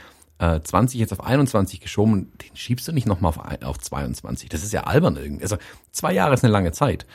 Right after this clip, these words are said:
Ähm, du hattest ja vielleicht auch irgendwie eine Planung im Leben. Gut, die ist eh durcheinander, aber, ähm, ich, ich versuch denen dann halt auszureden, zu sagen, äh, sie schieben's noch mal ein Jahr oder sie sagen's ganz ab oder was auch immer, sondern hey,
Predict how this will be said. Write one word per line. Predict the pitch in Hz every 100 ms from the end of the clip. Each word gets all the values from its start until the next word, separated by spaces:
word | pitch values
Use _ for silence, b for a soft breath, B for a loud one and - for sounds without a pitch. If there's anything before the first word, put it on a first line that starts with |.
| B B B -
Ähm, | 90 95 92
du |
hattest | 104 104
ja | 98
vielleicht | 104
auch | 92
irgendwie | 107 98
eine | 85
Planung | 80 117 147
im | 131
Leben. | 127 123
Gut, | 98 87 -
die | 87
ist | 85
eh | 110
durcheinander, | 113 117 117 107
aber, | 82 90 B B B B B -
ähm, | 82 82 78 80 - _ _ _ _ _ _ _ _ _
ich, | 120 - _ _ _ _
ich | 107
versuch | 123 127 123
denen | 123
dann | 117 107
halt | 107
auszureden, | - 110 117 - 110 104
zu | 104
sagen, | 101 101 - _ _ _ _ _ _ -
äh, | -
sie | 123
schieben's | 113 127 113 -
noch | 120 139
mal | 127
ein | 131
Jahr | 120 127 123
oder | 110 101
sie | 101
sagen's | 104 98 95 -
ganz | 95 127 120
ab | 123 123
oder | 107
was | 98 -
auch | -
immer, | 120 135 120
sondern | 104 98
hey, | 101 123